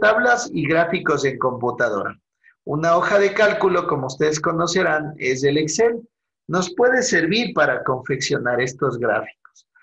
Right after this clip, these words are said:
Tendríamos que ingresar los datos y posteriormente a eso, eh, realizar los gráficos con, con eso. Entonces, ahí tenemos que, por una parte tenemos a los jugadores,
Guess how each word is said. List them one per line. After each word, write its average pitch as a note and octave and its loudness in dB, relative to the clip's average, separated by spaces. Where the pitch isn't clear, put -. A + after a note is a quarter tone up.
Tendríamos C#3+ 0
que C3+ 2
ingresar C3+ 0
los G#3 2
datos E3 0
y D3+ -6
posteriormente G3+ 2
a G3+ 2
eso, E3 -2
eh, C3 0
realizar D3+ 0
los F3+ 2
gráficos C3+ -2
con, F#2+ -4
con G#3 -4
eso. D4 -4
Entonces, B2+ -4
ahí B2+ -2
tenemos C#3+ 0
que, A#2 2
por C#3 0
una D#3+ -2
parte D3+ -2
tenemos C#3+ 0
a C#3+ 2
los D3+ 0
jugadores, D#3 0